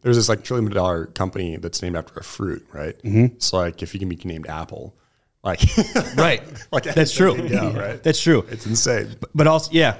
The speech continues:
Speaker 2: yeah, that, that's very true. Um, <laughs> I, I don't know how he got that one so right,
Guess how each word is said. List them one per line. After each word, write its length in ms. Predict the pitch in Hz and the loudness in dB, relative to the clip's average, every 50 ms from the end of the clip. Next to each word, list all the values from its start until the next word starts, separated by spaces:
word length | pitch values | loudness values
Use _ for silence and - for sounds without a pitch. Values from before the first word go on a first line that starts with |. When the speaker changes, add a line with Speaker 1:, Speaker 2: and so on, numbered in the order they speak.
| - - | -6 -4
Speaker 2:
yeah, 120 | 147 135 | -2 -2
that, 200 | 127 123 131 131 131 | 0 0 -2 -2 -2
that's 120 | 131 117 | -4 0
very 180 | - 139 123 113 | 2 2 2 2
true. 400 | - - 110 95 90 110 247 285 - - _ _ - | 0 -2 -2 -2 -2 -4 -8 -12 -18 -20 _ _ -2
Um, 460 | 123 120 117 113 110 104 98 98 107 - _ _ | 0 2 2 4 2 2 0 -2 -6 -10 _ _
<laughs> 140 | _ _ - | _ _ -6
I, 460 | 127 107 - - - 104 110 104 107 - - | -4 -4 -4 -4 0 0 0 0 0 0 -2
I 60 | 104 | 0
don't 140 | 104 113 110 | 2 4 4
know 160 | 107 104 104 | 4 4 2
how 400 | 90 92 95 95 95 92 90 - - _ - | 2 2 2 2 2 0 -2 -6 -12 _ -20
he 160 | - - - 95 | -10 -8 -6 -2
got 200 | 92 95 90 87 | -2 -2 -2 -2
that 160 | 95 90 87 | -2 -4 -4
one 140 | 65 92 90 | -4 -6 -8
so 180 | - - 90 90 | -6 -4 -4 -4
right, 260 | 87 85 85 80 | -4 -4 -4 -6